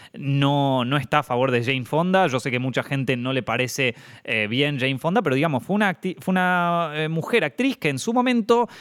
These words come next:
estuvo muy en contra de la guerra de Vietnam y, eh, se puso al hombro su causa como activista política y en algún punto también, eh, puso un poco en sacrificio su carrera como actriz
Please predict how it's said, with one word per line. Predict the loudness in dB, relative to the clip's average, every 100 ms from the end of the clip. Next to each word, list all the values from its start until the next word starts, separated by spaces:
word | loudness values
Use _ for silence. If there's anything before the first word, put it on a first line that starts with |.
| -10
estuvo | -8 -2 0
muy | 2 2 2
en | 2
contra | 0 0 2
de | 2
la | 2 2
guerra | 2 2 2
de |
Vietnam | 4 2 2 2 0 -4
y, | 0 2 2 0 _ -6
eh, | -6 -4
se | -2 -2
puso | 0 -2 2 4 4 2
al | 0 0
hombro | 2 2 4 4
su | 2 -2
causa | 0 0 0 -2
como | 0 -4
activista | -2 -4 -2 -2
política | 0 -2 -2 0 0 0 -6 -20 -4
y | 0
en | 2
algún | 2 0 -4
punto | -4 0 0
también, | 0 0 0 0 -4 -2
eh, | 0 0
puso | -2 -2 -2 2 2 4 0 -4 _ _ _ _ _ -4
un | -2
poco | 0 2 2
en | 2
sacrificio | -2 -2 -4 -2 0 0
su | 0
carrera | -2 0 0 0
como | 0 -2
actriz | 0 0 0 -4